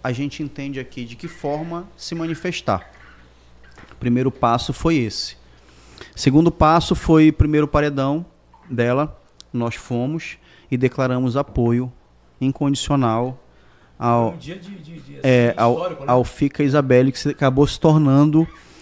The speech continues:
Speaker 1: uma coisa muito emblemática naquele momento, aonde o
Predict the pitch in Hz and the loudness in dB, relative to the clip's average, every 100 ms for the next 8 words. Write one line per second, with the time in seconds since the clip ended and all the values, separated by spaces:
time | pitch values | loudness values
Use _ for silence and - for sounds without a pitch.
0 | - - - 135 131 - 135 131 135 139 | -20 -20 -6 -2 -2 0 0 2 2 2
1 | 139 127 131 123 123 139 - 131 127 - | 0 0 0 2 2 0 0 2 2 2
2 | 127 127 123 120 123 147 - 139 123 123 | 4 4 4 4 2 0 0 0 2 4
3 | 123 123 123 117 123 120 117 - _ - | 4 4 2 0 0 0 -2 -8 _ -20
4 | _ _ _ - 120 120 120 120 117 113 | _ _ _ -6 -2 0 0 0 -2 -4